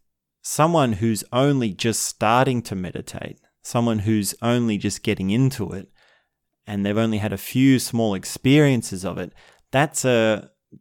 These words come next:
that's a big, that's a big hurdle to come across. That's a big point in your meditation to say, "Really, I don't like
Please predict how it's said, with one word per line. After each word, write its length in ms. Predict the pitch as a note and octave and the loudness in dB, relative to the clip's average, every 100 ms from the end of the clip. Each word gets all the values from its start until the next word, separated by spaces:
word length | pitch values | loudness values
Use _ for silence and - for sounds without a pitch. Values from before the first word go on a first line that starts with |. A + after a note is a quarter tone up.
| - | -2
that's 260 | D#3+ D#3+ C3 | -2 0 -2
a 100 | A2 | -4
big, 540 | F#2+ C#3 D3 G2+ - - _ _ _ - _ _ _ _ - | 0 4 4 2 -6 -20 _ _ _ -20 _ _ _ _ -10
that's 180 | D3 D3 | -4 -2
a 80 | G#2+ | 0
big 440 | G2+ D#3 A2+ - | 4 4 4 -2
hurdle 480 | - - D3 C3+ G2+ | -8 2 4 4 2
to 120 | G2+ | -6
come 240 | - D3 | -2 0
across. 440 | D#3+ - F2+ - - | 0 -4 -12 -12 -14
That's 240 | - - | -12 -8
a 60 | A#2 | -4
big 260 | C3+ A#2+ | -2 -4
point 340 | - B2+ C3+ G#2+ | 0 2 2 2
in 100 | G#2 | -2
your 80 | G2+ | -2
meditation 600 | G2+ G2 B2 B2+ - A2 | -4 -2 0 0 -2 -8
to 60 | |
say, 220 | - A2 | -6 -4
"Really, 460 | G2+ A2 C#3 C#3 A2 | -4 -2 2 2 2
I 140 | G2 | -2
don't 440 | G2 - A#2+ A#2+ F#2+ | -4 0 2 0 -2
like 500 | G#2 G#2+ G2 - | -4 -2 -4 -10